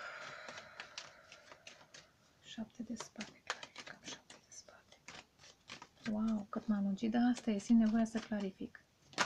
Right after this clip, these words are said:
Hm.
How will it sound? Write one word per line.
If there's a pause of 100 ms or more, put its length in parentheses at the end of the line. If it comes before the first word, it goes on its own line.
(2750)
Hm.